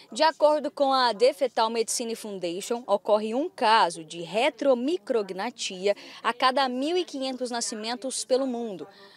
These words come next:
Alguns casos, terapias são suficientes para corrigir o problema, mas a situação do Gabriel é mais grave.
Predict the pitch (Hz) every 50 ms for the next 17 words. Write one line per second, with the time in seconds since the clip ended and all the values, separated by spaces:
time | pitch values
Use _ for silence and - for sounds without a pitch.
0 | - - - 233 247 269 294 294 285 - - - 285 277 294 277 226 190 190 170
1 | 165 165 - - - 226 240 262 269 269 262 _ 269 262 269 277 277 269 285 277
2 | - 277 262 269 254 - - - 277 - - 202 196 277 277 277 247 - 202 -
3 | - 202 190 196 196 - 208 226 220 202 220 214 214 - 233 226 208 208 202 196
4 | 190 175 165 - - - - - - - - - 196 214 226 240 247 247 262 254
5 | - 262 - 277 262 247 247 - 254 247 247 247 233 233 220 226 233 226 220 220
6 | 220 226 247 262 262 - - - 196 196 190 214 240 220 196 190 147 73 87 127
7 | - - -